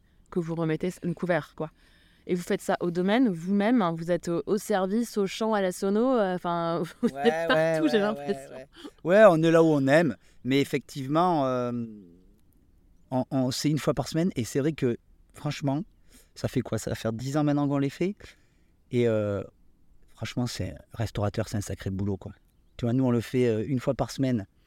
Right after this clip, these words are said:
Speaker 2: euh, toutes les semaines de l'été, mais on est vanné, quoi.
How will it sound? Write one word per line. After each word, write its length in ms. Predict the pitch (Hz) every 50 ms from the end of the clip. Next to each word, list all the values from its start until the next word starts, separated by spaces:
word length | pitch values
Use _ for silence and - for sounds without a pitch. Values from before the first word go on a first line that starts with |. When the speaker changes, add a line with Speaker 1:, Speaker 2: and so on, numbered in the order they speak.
| _ _ _ _ _ _ -
Speaker 2:
euh, 600 | 113 104 101 101 101 - 101 98 98 101 98 202 196 196 -
toutes 180 | - 135 -
les 80 | - 135
semaines 260 | - - 135 127 127
de 60 | 120
l'été, 460 | 117 113 120 110 - 147 151 170 180 - _ _ _ _ _ _ _ _ _ _ _ _ _ _ _ _ -
mais 160 | 104 101 95
on 120 | 98 92 92
est 140 | 92 92 92
vanné, 260 | 113 151 180 202 185
quoi. 160 | - -